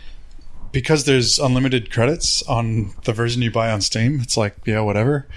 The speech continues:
Um, and then the normal mode's actually quite normal. Like, the, the bit that you see on YouTube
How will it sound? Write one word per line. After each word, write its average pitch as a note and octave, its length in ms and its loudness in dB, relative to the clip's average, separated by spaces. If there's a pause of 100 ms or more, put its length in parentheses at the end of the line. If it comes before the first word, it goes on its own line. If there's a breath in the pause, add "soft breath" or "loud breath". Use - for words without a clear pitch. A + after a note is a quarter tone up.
(560 loud breath)
Um, G#2 600 0 (220)
and C#3+ 140 4
then D#3 80 2
the C#3+ 80 4
normal F3 280 6
mode's E3+ 220 4
actually D3+ 340 2
quite A#2+ 260 2
normal. B2+ 360 2
Like, A#2 300 0
the, C3 100 0
the B2 180 -2
bit C#3+ 180 0
that C3 80 -2
you A#2+ 80 2
see C3 180 4
on A2 140 4
YouTube A2 420 2